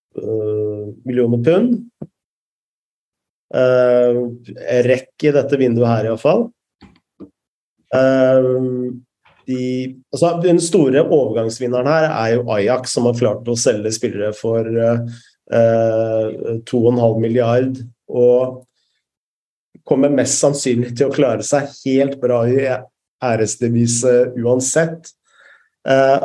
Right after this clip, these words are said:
og, eh, veldig mange av disse spillere har jo endt opp i Manchester United. Hva, hva tenker du om den der dynamikken med en trener som har vært i Ajax? Han kjenner mange som er i Ajax, eh,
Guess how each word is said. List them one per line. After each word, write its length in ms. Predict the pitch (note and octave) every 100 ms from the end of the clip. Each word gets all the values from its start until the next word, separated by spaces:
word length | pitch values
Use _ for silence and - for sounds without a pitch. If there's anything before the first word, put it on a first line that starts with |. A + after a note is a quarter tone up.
| -
og, 300 | D3 C3+ C3+
eh, 300 | C3+ C#3 C3+ C3+
veldig 180 | C#3 B2
mange 200 | C3 C3
av 40 | A#2
disse 160 | A#2+ C3
spillere 380 | C#3+ A#2+ A#2 C3+
har 100 | A#2+
jo 140 | A2 C3
endt 320 | B2 A#2+ A#2+
opp 160 | A2+ A#2+
i 60 |
Manchester 580 | A#2+ G#2+ G#2+ A#2+ G#2+ C3+
United. 460 | B2 G#2 G2+ C#3 C3+
Hva, 300 | D3 F3+ F#3+
hva 140 | F#3 F3+
tenker 200 | G3 F#3+ F3
du 40 |
om 160 | D#3 F3
den 140 | D3+
der 160 | A#2+ B2
dynamikken 920 | B2+ C3+ C#3+ C#3+ B2 - - C#3 C3
med 140 | B2+ C3
en 80 | C#3
trener 460 | D#3+ C3+ A2 G#2+
som 140 | - B2
har 80 | B2
vært 320 | A2+ G2+ -
i 140 | C#3 -
Ajax? 640 | A#2 A2+ C3 C3+ - - _ - -
Han 120 | - B2+
kjenner 320 | - C3+ B2+
mange 260 | C3 A#2 A2
som 200 | C3+ B2+
er 220 | A2+ A2+
i 20 |
Ajax, 720 | A#2+ A#2 B2+ C3+ - - - _ _ _ _ -
eh, 440 | B2+ B2+ B2+ B2